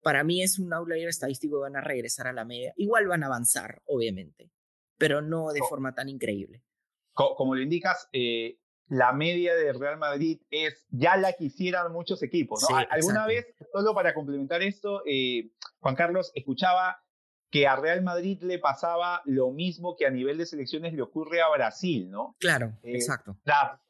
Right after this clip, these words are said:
Speaker 2: tras jugar una final y ganarla, no celebran, sienten alivio. Es decir, o sea,
Speaker 1: <laughs>
Speaker 2: la, el pronóstico es, tienen que ganar, ¿no? No hay, no hay otra opción.
Speaker 1: Así es.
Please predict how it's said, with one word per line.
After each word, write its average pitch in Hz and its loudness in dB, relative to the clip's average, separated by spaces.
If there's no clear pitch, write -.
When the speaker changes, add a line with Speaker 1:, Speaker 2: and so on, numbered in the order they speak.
Speaker 2:
tras 143 2
jugar 151 2
una 208 0
final 165 0
y 202 -2
ganarla, 165 0
no 139 -2
celebran, 170 0
sienten 175 0
alivio. 135 0
Es 147 0
decir, 170 -2
o 131 2
sea, 147 2
Speaker 1:
<laughs> - -
Speaker 2:
la, 131 4
el 139 -2
pronóstico 175 -2
es, 214 0
tienen 196 -2
que 202 -4
ganar, 180 2
¿no? 156 -4
No 151 -6
hay, 160 -4
no 156 -10
hay 156 -4
otra 160 -2
opción. 120 0
Speaker 1:
Así 147 2
es. - -6